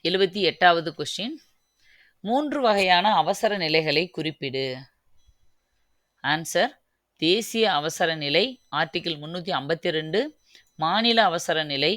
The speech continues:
ஆர்டிகிள் முன்னூத்தி ஐம்பத்தி ஆறு, நிதி அவசர நிலை ஆர்டிகிள் முன்னூத்தி அறுபது. எழுபத்தி ஒன்பதாவது கொஸ்டின், அந்நிய நாடுகளின் தாக்குதலின் போது விதிக்கப்படும்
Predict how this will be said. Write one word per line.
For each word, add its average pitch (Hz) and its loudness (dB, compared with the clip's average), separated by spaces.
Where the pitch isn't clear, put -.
ஆர்டிகிள் 151 -4
முன்னூத்தி 160 -8
ஐம்பத்தி 156 -2
ஆறு, 170 2
நிதி 208 0
அவசர 160 -2
நிலை 139 -2
ஆர்டிகிள் 151 -4
முன்னூத்தி 170 -4
அறுபது. 151 0
எழுபத்தி 202 2
ஒன்பதாவது 160 4
கொஸ்டின், 196 -4
அந்நிய 262 6
நாடுகளின் 185 6
தாக்குதலின் 180 0
போது 143 -2
விதிக்கப்படும் 208 2